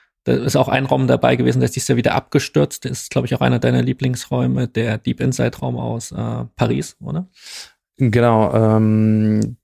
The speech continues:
Speaker 2: der, jetzt suche ich hier gerade. Dit, dit.
Speaker 1: Der ist tatsächlich abgestürzt von Platz zwanzig auf Platz dreißig. War dann
Speaker 2: Platz
Speaker 1: aber auch dieses Jahr von den
Speaker 2: dreißig,
Speaker 1: Fra-,
Speaker 2: ja.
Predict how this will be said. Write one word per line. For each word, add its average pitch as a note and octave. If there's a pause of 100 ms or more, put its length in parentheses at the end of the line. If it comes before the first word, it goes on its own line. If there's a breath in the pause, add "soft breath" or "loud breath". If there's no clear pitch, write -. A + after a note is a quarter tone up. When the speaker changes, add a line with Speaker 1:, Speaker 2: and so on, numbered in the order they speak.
Speaker 2:
der, A2
jetzt G#2 (200)
suche A#2+
ich G2+
hier A2
gerade. A2+
Dit, A2
dit. -
Speaker 1:
Der B2+
ist -
tatsächlich B2+
abgestürzt -
von A#2+
Platz -
zwanzig B2
auf A#2
Platz -
dreißig. - (540)
War A#2+
dann B2+
Speaker 2:
Platz B2
Speaker 1:
aber -
auch A2+
dieses A#2
Jahr C3
von C3
den B2
Speaker 2:
dreißig, A2+
Speaker 1:
Fra-, -
Speaker 2:
ja. -